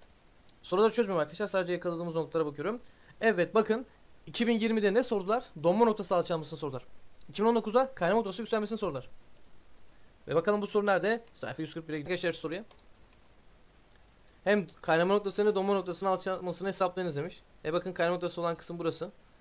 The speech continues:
Şu kısım. Donma noktası ile ilgili olan kısım da burası. Olay bu, mantık buydu. Ee, evet, beşinci sorumuza bakalım. Entalpi sorusu. Hatta bu beşinci soruda şaşıracaksınız bakın.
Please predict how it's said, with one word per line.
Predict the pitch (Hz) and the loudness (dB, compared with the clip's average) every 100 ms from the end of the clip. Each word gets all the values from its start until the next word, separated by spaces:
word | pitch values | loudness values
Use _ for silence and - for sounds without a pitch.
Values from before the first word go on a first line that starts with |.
| - - - - | -20 -20 -20 -14
Şu | 156 | -10
kısım. | 143 139 226 - - - | -8 -8 -12 -18 -6 -2
Donma | 165 | 0
noktası | 170 165 160 165 | -2 -4 -8 -6
ile | 160 | -6
ilgili | 151 156 | -4 -4
olan | 151 | -4
kısım | - 165 | -8 -6
da | 190 | -4
burası. | 151 - - - - - - | -4 -6 -16 -20 -20 -14 2
Olay | 170 160 | 6 6
bu, | 180 | 6
mantık | 196 165 202 | 4 2 0
buydu. | 180 143 190 - - - - | -2 -2 -4 -12 -20 -20 -2
Ee, | 143 | 4
evet, | 139 139 131 139 - - - | 4 6 4 4 -2 -18 0
beşinci | 175 170 226 208 240 | 0 2 -2 0 0
sorumuza | - 185 170 151 147 | 0 -4 -2 0 0
bakalım. | 143 160 226 262 - - | 0 -2 -2 -4 -14 -6
Entalpi | 196 214 226 247 | 0 2 2 0
sorusu. | 220 170 - - - - - - - - - - | -4 -4 -6 -12 -20 -20 -20 -20 -20 -20 -16 -6
Hatta | 180 220 208 | -2 0 0
bu | |
beşinci | 220 214 220 | 0 -2 -2
soruda | 208 214 | 0 0
şaşıracaksınız | 196 185 208 202 170 170 | -2 -2 -2 -2 -4 -4
bakın. | 165 180 | -4 -6